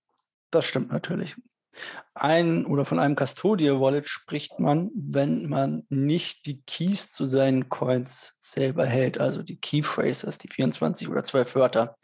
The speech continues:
wenn diese einem nicht gesagt werden. Dies ist ganz häufig der Fall, wenn man zum Beispiel mit Börsen zu tun hat, also mit Börsen zu tun hat,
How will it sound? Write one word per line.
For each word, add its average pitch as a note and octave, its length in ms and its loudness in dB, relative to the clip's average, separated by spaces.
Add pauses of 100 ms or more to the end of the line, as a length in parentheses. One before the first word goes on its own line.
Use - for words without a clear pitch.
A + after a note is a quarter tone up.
(680)
wenn C3+ 200 4
diese D3 260 4
einem C3+ 160 4
nicht - 260 0
gesagt B2+ 420 0
werden. - 460 -6 (480)
Dies F#3 220 0
ist - 160 -4
ganz C#3 220 0
häufig F3+ 300 2
der A3 140 2
Fall, G#3+ 400 2
wenn C#3+ 240 0
man - 240 0
zum - 160 -4
Beispiel - 400 -4
mit C3+ 280 -2
Börsen C#3 400 4
zu - 120 -10
tun - 360 -8
hat, - 160 -8
also C3+ 380 0
mit C3 240 -2
Börsen D3+ 380 2
zu - 120 -10
tun D#3 220 0
hat, D3+ 160 0